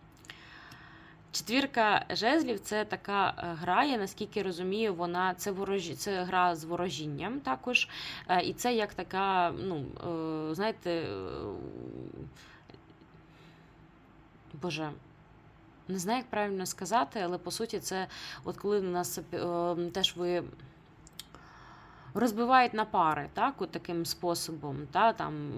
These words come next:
спеціальні оці промовки, які такі є. Дев'ятка мечів, тут в нас якраз, е, такий момент, якась така криза, але не тільки криза. Це криза, по-перше, подивіться, як руки закривають нам більшу частину, тобто того, що ми бачимо.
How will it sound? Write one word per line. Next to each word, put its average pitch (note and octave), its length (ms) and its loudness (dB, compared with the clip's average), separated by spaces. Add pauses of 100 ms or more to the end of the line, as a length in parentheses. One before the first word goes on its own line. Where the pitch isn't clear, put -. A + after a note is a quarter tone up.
(180)
спеціальні E3 680 2
оці D#3+ 240 -4
промовки, E3 600 -2
які C#3+ 280 -6
такі C3 300 -10
є. - 200 -8 (1200)
Дев'ятка A3+ 480 4
мечів, A#3+ 760 2
тут G#3 220 -2
в G3+ 40 2
нас F3+ 260 4
якраз, F3+ 580 2
е, D#3 340 2
такий F3 320 2
момент, F3 440 4 (200)
якась F3 320 0
така E3 340 -4
криза, D4 580 2 (380)
але A#3 260 6
не D#4+ 140 6
тільки B3 440 2
криза. F#3+ 580 -2 (960)
Це G#4 100 -4
криза, B3+ 300 2
по-перше, - 460 0
подивіться, F#3+ 420 -2
як F3 160 -2
руки F3+ 260 -2
закривають D#3+ 640 0
нам D3+ 140 -2
більшу E3 320 -2
частину, C4 440 -2
тобто D#3+ 580 -2
того, E3 180 -2
що E3 180 -2
ми D#3+ 80 -2
бачимо. F#3+ 640 2